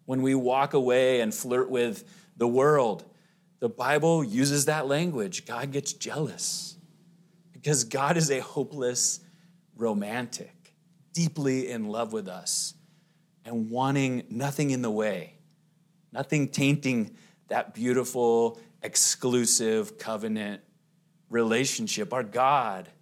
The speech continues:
is a hopeless <laughs> romantic. And our God has great plans for us. A, a, a little while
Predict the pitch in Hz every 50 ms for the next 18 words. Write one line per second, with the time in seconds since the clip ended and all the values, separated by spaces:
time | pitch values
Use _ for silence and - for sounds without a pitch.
0 | _ _ _ _ _ _ _ _ _ _ _ _ _ _ - - 101 87 - 117
1 | 113 107 117 110 104 - - - - - - - - - 107 - - - - -
2 | _ _ _ _ _ _ _ _ _ _ _ _ _ _ _ _ _ _ _ _
3 | _ _ _ _ _ - 143 160 175 190 208 175 196 185 185 190 180 180 170 156
4 | 127 123 113 - 151 135 151 156 165 165 165 160 - - - _ - - 151 139
5 | 147 156 156 156 143 - - - 90 78 71 - - - - - - - - -
6 | _ _ _ _ _ _ _ _ _ _ _ _ _ _ _ _ _ _ _ _
7 | _ - 151 - - - 156 - - 151 156 160 170 185 202 208 202 196 190 185
8 | 190 185 185 185 185 185 175 -